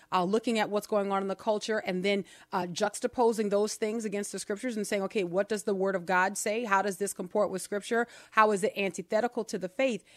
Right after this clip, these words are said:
And I had, um, this experience recently with our kids. So we, uh, educate our kids at home, and, uh, we disciple them robustly. We make sure that they are trained in the Word of God, which means that,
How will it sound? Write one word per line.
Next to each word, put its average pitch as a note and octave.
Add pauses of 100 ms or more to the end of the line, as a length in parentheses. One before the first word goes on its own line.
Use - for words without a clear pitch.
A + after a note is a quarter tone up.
(240)
And A#3+
I A#3+
had, E4
um, F#3+
this A3
experience A#3+
recently G3
with F#3+
our F#3+
kids. F3+
So F#3
we, A#3 (200)
uh, F3+
educate G#3+
our G3+
kids G3+
at F#3+
home, A3 (460)
and, F#3+
uh, F#3
we F#3+
disciple A3+
them G#3+
robustly. G#3
We A3+
make G3+
sure A3
that F#3+
they G3
are F3
trained A#3+
in A#3+
the G3+
Word G#3
of F#3
God, G3+
which F#3+
means G3+
that, F3+